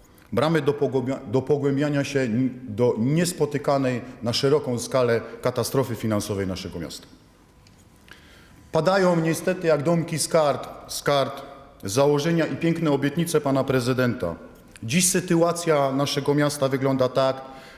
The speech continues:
że w placówkach miejskich, wszystkich placówkach miejskich, w tym oświatowych, przesuwane są wsz-, praktycznie wszystkie terminy płatności, w tym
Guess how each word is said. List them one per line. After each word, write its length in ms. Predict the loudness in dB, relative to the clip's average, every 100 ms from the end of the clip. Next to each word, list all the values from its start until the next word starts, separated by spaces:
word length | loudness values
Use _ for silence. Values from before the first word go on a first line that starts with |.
| -4
że 140 | -4
w 40 | 0
placówkach 540 | 0 0 -2 0 0
miejskich, 580 | 2 2 0 -6 -12 -6
wszystkich 380 | -4 -4 -6 -2
placówkach 520 | -2 0 -2 -2 0
miejskich, 420 | 0 0 -4 -10
w 40 |
tym 120 | -8 -4
oświatowych, 680 | -4 0 2 2 0 -2 -8 -14 -18 -20 -4
przesuwane 520 | -2 0 2 2 2
są 180 | 0 -2
wsz-, 120 | -4
praktycznie 680 | -12 -6 -6 -2 -4 -2 -2
wszystkie 360 | -2 -4 -4
terminy 480 | 0 0 2 2 2
płatności, 720 | 2 0 0 -2 -4 -10 -12 -16 -20 -20 -20 -20 -20 -18
w 120 | -4
tym 520 | 2 2 0 -4 -14